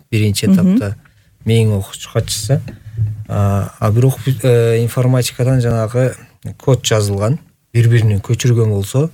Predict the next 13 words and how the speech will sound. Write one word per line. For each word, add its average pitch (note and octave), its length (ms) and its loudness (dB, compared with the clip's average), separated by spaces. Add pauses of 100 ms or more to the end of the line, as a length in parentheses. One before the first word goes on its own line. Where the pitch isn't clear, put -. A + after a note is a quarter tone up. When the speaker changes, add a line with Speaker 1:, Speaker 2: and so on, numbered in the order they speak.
(200)
Speaker 2:
Мгм. G3 320 2
Speaker 1:
жанагы G2 240 -2
код B2+ 320 -2
өзү G#2+ 240 0
автоматтык A2 560 -2
түрдө B2+ 400 2
мо, A#2 320 0
мо, A#2+ 260 0
мо A2+ 320 2
окуучулар. F#3 420 0
Speaker 2:
Көргөзүп F3+ 180 0
коет, E3+ 200 -2
э? A#3+ 120 -2